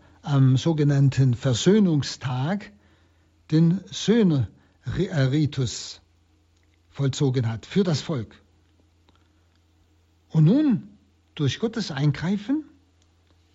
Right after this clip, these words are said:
zerreißt beim Tod Jesu der Tempelvorhang. Also der behütete Zugang zum Allerheiligsten,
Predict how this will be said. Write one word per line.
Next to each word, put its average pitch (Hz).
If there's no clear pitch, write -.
zerreißt 214
beim 147
Tod 220
Jesu 208
der 233
Tempelvorhang. 113
Also 127
der 165
behütete 226
Zugang 147
zum 170
Allerheiligsten, 165